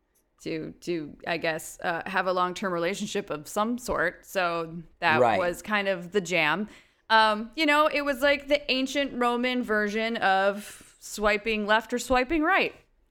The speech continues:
Speaker 2: Yeah.
Speaker 1: Except you're gonna either hit her from left to right with entrails or right to left with entrails.
Speaker 2: Mm-hmm.
Speaker 1: But only if she gives you permission.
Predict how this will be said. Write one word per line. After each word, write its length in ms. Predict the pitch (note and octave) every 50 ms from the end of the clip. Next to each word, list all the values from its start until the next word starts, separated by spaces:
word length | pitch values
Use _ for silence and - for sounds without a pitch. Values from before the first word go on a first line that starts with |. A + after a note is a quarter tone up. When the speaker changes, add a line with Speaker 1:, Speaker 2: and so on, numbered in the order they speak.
| _ - -
Speaker 2:
Yeah. 240 | F2 E2+ D#2+ D#2+ D#2
Speaker 1:
Except 320 | D2 D2+ G#2 G2+ - - - _ _
you're 100 | A3+ A3+
gonna 140 | G3+ A#3 A3+
either 380 | G#3+ G#3 G#3 G#3+ G3+ - - -
hit 300 | - - F#3 F#3+ A3+ G#3+
her 340 | A3 A3 A3 A3 A3+ A3 A3+ -
from 420 | - A#3+ A3 A3 A3 A3 A3+ A3+ - _ _ _ _ _ _ _ _
left 220 | G#3 G#3+ G#3+ G#3+
to 100 | - A#3+
right 220 | A3 A3 A3+ A3+ -
with 160 | G#3+ G#3+ -
entrails 500 | A#3 A3+ A3+ - B3+ A#3+ A#3+ B3+ C4 A3+
or 80 | A#3+
right 180 | A3+ A#3 B3 B3
to 80 | B3 C4+
left 240 | C#4 D4+ E4 E4 -
with 100 | G#3 G3
entrails. 540 | F3+ E3 D3+ - E3 D#3 C#3+ C#3 D#3+ - - - - _ _ _ _ _ _ -
Speaker 2:
Mm-hmm. 420 | G#2+ A2+ G#2 G#2 A#2 A2 A2+ B2+ C3+ - - -
Speaker 1:
But 140 | F#3 G#3+ A3+
only 560 | C4 D4+ F4+ F#4 F#4+ F#4+ F#4+ F#4+ F4+ E4+ - -
if 160 | B3+ C#4 C4
she 240 | C4 - - C#4+ C4+
gives 240 | G#3+ C4 B3 G#3+
you 100 | A3+ B3
permission. 680 | A#3+ - A3+ G#3 F#3+ F3 E3 - - - - E3+ F3